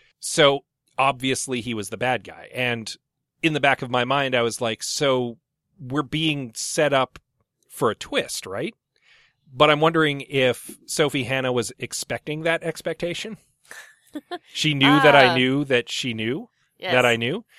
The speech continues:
Speaker 1: And so
Speaker 2: So she's like, "Ha ha, he is the bad guy."
Speaker 1: Yeah, it, and to be fair, sometimes the obvious villain is the villain.
Speaker 2: Well, yeah.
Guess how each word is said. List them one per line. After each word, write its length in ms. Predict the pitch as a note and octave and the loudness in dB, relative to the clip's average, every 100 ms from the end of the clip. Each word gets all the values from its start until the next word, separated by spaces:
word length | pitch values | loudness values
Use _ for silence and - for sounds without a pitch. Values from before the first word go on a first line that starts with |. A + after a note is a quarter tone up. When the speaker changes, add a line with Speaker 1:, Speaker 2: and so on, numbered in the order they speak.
| - _ C#3 | -20 _ -4
Speaker 1:
And 260 | C3+ C3 | -2 -2
so 440 | - D3+ C#3 B2 A#2+ | -4 0 4 6 4
Speaker 2:
So 60 | A#2+ | 0
she's 60 | G3 | -6
like, 120 | G3 | -6
"Ha 100 | A3+ | -2
ha, 300 | B3 C4+ G#3+ | 6 8 8
he 160 | A#3 C4+ | 4 -2
is 140 | C4 | -2
the 80 | A3+ | 0
bad 260 | G#3+ G#3 | 4 4
guy." 400 | G3 G3 D#3+ C#3+ D#3+ | 4 4 4 0 0
Speaker 1:
Yeah, 220 | F#3 C3 - | 2 0 -4
it, 260 | E3+ D#3 - | -12 -8 -4
and 160 | F#3 | -2
to 100 | E3+ | -2
be 120 | C#4+ C#4+ | -4 -4
fair, 200 | D#4 D4+ | -2 -2
sometimes 480 | E3 E3+ F#3+ F#3+ | -2 -2 -2 -4
the 120 | D3+ D#3+ | -2 -2
obvious 340 | D#3+ D#3+ D3 | 0 -2 -4
villain 280 | C3+ F3 C#3 | -2 -2 -2
is 160 | C3+ A#2 | -4 -4
the 100 | B2 | -2
villain. 280 | A#3+ - _ _ _ _ _ - | -2 -6 _ _ _ _ _ -16
Speaker 2:
Well, 120 | D#3 | -12
yeah. 120 | A#3 | -12